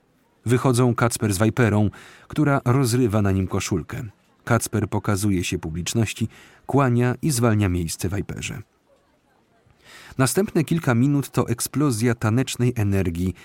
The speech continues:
do The Antwoord. Vipera rzuca się po siatce, biega, wywala język, jest jak wściekły pająk. W finale numeru połyka ogień. Publiczność szaleje. Teraz z folii wynurza się Morgan.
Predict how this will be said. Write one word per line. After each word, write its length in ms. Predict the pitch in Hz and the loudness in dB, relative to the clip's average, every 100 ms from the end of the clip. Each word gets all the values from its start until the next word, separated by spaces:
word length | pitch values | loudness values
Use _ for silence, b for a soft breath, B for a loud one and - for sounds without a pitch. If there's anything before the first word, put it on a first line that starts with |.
| B - | B -2
do 240 | 98 92 | 0 2
The 200 | 104 - | 2 0
Antwoord. 580 | 98 73 - - - - _ _ _ _ _ B B B B B B B B _ - | -2 -4 -10 -12 -16 -20 _ _ _ _ _ B B B B B B B B _ -2
Vipera 500 | 127 123 127 127 120 | 2 2 2 2 2
rzuca 320 | 110 123 117 | 2 0 0
się 120 | 101 | 0
po 120 | 117 110 | 0 0
siatce, 540 | - - - - - - | -2 -6 -8 -8 -8 -10
biega, 520 | 95 120 113 101 101 82 | 0 2 2 0 -2 0
wywala 480 | 90 110 113 98 | 2 2 2 2
język, 560 | 95 104 92 87 92 - | 2 2 2 0 -4 -2
jest 220 | 98 - | -2 -2
jak 160 | 98 - | -6 -6
wściekły 500 | - - 123 - 98 | -8 -4 -4 -2 -4
pająk. 500 | - 71 120 - - _ _ _ _ _ _ _ B B - | -6 -8 -10 -14 -18 _ _ _ _ _ _ _ B B -14
W 60 | |
finale 400 | - 131 170 175 | -4 0 2 2
numeru 380 | 135 123 147 147 | 2 2 2 0
połyka 460 | 123 139 123 123 - | 0 0 0 -2 -2
ogień. 460 | 90 85 67 67 B B B | -6 -6 -10 -12 B B B
Publiczność 720 | - 101 117 120 - 90 - - | 0 2 2 0 -2 -4 -6 -10
szaleje. 600 | - 120 87 69 60 120 - _ _ _ _ _ _ _ - | -4 -2 -2 -4 -10 -10 -14 _ _ _ _ _ _ _ 0
Teraz 420 | 139 135 131 - | 2 2 0 -4
z 100 | - | -6
folii 420 | - 120 120 120 98 | 0 2 4 2 2
wynurza 420 | 117 117 107 101 | 4 4 2 0
się 160 | - | 0
Morgan. 500 | 104 85 76 - 139 | -2 -2 -6 -10 -12